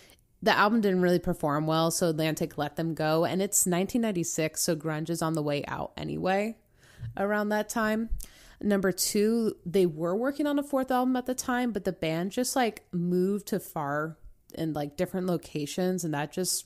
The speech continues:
really put a damper on things. And, um, the third thing is Roisin,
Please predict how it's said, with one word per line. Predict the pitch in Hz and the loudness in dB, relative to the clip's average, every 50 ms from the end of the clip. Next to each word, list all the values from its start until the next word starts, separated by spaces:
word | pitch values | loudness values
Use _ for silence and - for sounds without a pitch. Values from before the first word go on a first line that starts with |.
| - - - | -10 -6 -2
really | 160 160 156 | 0 0 0
put | 156 - - 160 | -2 -2 -4 -4
a | |
damper | 143 - 135 117 143 - - 185 185 | -2 -2 -6 -6 -6 -6 -4 -4 -2
on | 175 175 180 | -2 -4 -2
things. | - 208 202 208 214 220 220 - - - - _ - - - - - - - - - - | -2 -2 -2 -2 -4 -6 -4 -6 -6 -6 -8 _ -20 -20 -20 -20 -20 -20 -20 -20 -12 -2
And, | - 185 185 180 175 175 175 170 170 160 - - - - | 2 2 4 4 4 2 2 0 0 -2 -4 -6 -4 -2
um, | 170 170 156 151 151 147 147 - - - - - - _ _ _ _ - | 0 0 2 0 0 -2 -4 -6 -10 -12 -18 -20 -20 _ _ _ _ -6
the | 185 175 | -6 -4
third | - - 214 214 214 | -2 0 -2 -2 0
thing | 220 220 196 | 0 0 0
is | 180 165 151 - | 0 0 0 0
Roisin, | 160 170 175 170 196 185 180 175 170 - | 0 0 0 2 2 2 2 2 0 -2